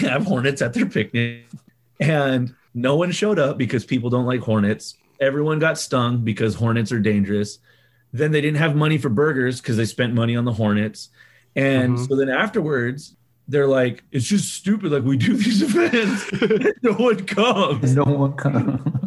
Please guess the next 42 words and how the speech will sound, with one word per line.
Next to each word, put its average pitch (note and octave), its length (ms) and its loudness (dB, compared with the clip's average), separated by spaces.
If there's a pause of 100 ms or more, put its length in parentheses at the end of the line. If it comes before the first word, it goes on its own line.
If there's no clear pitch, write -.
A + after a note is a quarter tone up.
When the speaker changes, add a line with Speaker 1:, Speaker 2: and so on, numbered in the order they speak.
Speaker 1:
And G3+ 100 4
we G#3 80 4
don't G#3+ 160 2
have G#3+ 160 4
any G#3+ 160 4
money," F#3 600 2 (640)
you E3 200 2
know? E3+ 480 4
And E3 120 2
I'm E3+ 160 2
like, D#3 340 0 (140)
"You D#3+ 180 0
guys, D#3 600 0 (440)
you D#3+ 200 0
had F3 220 2
hornets." G#3+ 680 0
And F#3+ 140 4
they're G3+ 60 4
like, F3+ 300 0
"If F#3+ 140 0
you're A3 140 2
gonna C#4 180 2
do A3 200 2
the G3 140 2
whole F#3+ 200 0
'I D#3 100 -2
told D3 320 0
you F3+ 100 -2
so' G3+ 220 0
thing, G#3 320 2
we E3 80 4
don't D#3+ 160 0
want C#3+ 220 0
you C3+ 80 -2
here." C3 160 -2
And D3+ 100 -2
I'm E3 100 2
like, D#3 260 0
"I F#3+ 80 2
can't F#3+ 280 0
do D3+ 160 2
this. C3+ 280 0